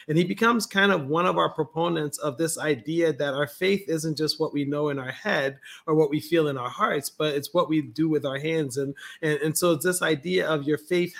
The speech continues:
has to, to be in practice. And, and one of the most practical things I found in James recently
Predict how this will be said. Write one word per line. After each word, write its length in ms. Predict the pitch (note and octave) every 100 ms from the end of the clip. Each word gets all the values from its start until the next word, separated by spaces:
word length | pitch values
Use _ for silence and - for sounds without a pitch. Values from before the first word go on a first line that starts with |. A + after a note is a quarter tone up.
| -
has 280 | D#3 D#3+ -
to, 320 | E3+ D#3+ D3+
to 120 | D3+
be 300 | B2+ E3 D#3+
in 160 | D3 D3
practice. 720 | - D#3 D3 - - - - E3
And, 160 | D3+ - - F3
and 100 | F3
one 140 | C4+
of 80 | A#3
the 60 |
most 280 | G3 F#3 F3+
practical 480 | E3+ F3 - E3+ E3+
things 320 | E3 E3 D3+
I 120 | C#3
found 320 | C#3 D3+ D3 D3
in 160 | C3
James 440 | C3+ D3 C#3+ B2+ E3
recently 680 | A#3 - D#3+ A2+ C#3+ C#3+